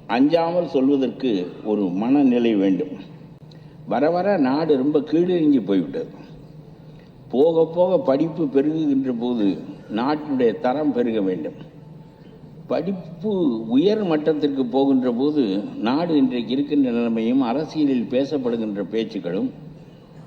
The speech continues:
வைக்கப்படுகின்ற வாதங்களையும் எண்ணி பார்க்கின்ற போது நமக்கு மிகவும் களைப்பாக இருக்கிறது. நீங்கள் எண்ணி பாருங்கள், மத்திய அரசாங்கம்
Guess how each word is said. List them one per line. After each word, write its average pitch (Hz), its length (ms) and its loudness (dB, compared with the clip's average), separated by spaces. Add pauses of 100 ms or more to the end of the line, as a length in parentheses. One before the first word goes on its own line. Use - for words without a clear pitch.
(340)
வைக்கப்படுகின்ற 160 800 2
வாதங்களையும் 165 720 2
எண்ணி 147 200 4 (100)
பார்க்கின்ற 135 480 0
போது 147 220 2
நமக்கு 113 320 0
மிகவும் 139 400 0
களைப்பாக 127 540 0
இருக்கிறது. - 600 -8 (2500)
நீங்கள் 127 300 2
எண்ணி 160 240 2
பாருங்கள், 131 480 0
மத்திய 160 440 0
அரசாங்கம் 147 800 -2